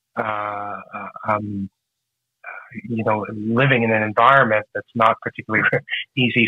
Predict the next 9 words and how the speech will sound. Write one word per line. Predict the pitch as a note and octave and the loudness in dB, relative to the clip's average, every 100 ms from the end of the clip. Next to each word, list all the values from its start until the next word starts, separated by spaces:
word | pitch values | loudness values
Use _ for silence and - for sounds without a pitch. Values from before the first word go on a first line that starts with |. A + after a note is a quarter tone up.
| - | 4
for | A2 A2 | 6 6
antibiotics | A2+ G#2+ A2 A2 G#2+ - | 4 4 4 4 0 -4
to | |
get | - A2 | 0 4
into. | A2+ C3+ - G2+ G2 | 4 2 -2 -6 -2
So, | A#2 A2 G#2+ - - - _ _ A#2+ | 2 4 2 -2 -14 -18 _ _ -8
um, | G#2+ G#2 G#2+ G#2+ - | -4 -4 -6 -12 -8
it's | G#2+ A2 - - | -8 -6 -10 -8
often | - A2 - | 0 0 -2